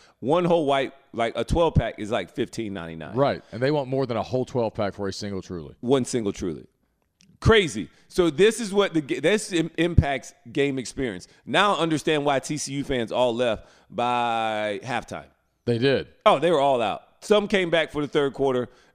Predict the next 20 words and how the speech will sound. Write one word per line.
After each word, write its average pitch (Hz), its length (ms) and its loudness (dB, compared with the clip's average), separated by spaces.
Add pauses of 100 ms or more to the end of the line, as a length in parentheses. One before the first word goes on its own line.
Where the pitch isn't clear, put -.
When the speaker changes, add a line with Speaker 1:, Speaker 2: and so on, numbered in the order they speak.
Speaker 1:
and 131 100 -4
then 139 440 -4 (180)
after 135 240 0
about 131 360 0 (360)
eight 156 220 0
minutes 135 240 -4
into 120 160 -4
the 120 120 -2
third 113 220 0
quarter, 98 220 -2
they're 104 80 -2
like, 95 180 -4
"Yeah, 104 80 0
we 104 160 -4
outta 95 240 -2
here. 80 220 -12 (360)
I'm 107 100 -10
beating 131 220 0
the 113 60 -4
traffic. 107 560 -2